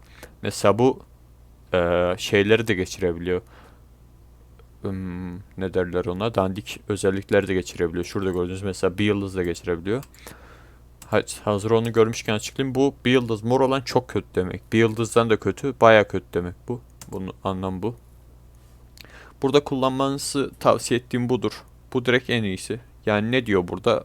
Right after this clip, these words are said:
Anlatayım ben size diyeyim, dediğini. Üç veya beş tane, e, üç ile beş arası, e,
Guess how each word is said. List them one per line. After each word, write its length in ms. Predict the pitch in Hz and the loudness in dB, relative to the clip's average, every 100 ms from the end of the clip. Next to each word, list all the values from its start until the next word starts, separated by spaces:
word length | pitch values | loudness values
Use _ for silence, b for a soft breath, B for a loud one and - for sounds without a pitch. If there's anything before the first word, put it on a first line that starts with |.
| - | -4
Anlatayım 500 | 104 101 - 110 95 | -2 -2 -4 -6 -4
ben 80 | |
size 300 | 92 - 87 | -4 -6 -8
diyeyim, 320 | 87 95 113 123 - - | -6 -8 -8 -14 -20 -8
dediğini. 380 | 101 95 107 131 - B B B | -6 -4 -6 -8 -12 B B B
Üç 260 | 143 - - | -4 -4 4
veya 300 | 127 107 104 | 8 8 8
beş 220 | 135 143 | 4 2
tane, 360 | - 110 110 139 - - b b b - - - | 2 2 2 -8 -14 -20 b b b -20 -20 -6
e, 100 | 92 | -4
üç 240 | 87 101 - | -2 -4 -2
ile 120 | 107 | 0
beş 200 | 113 - | 0 2
arası, 420 | 95 90 - 135 - - - - - B B B B - - | -2 -2 -6 -10 -12 -20 -20 -20 -20 B B B B -20 -20
e, 40 | - | -4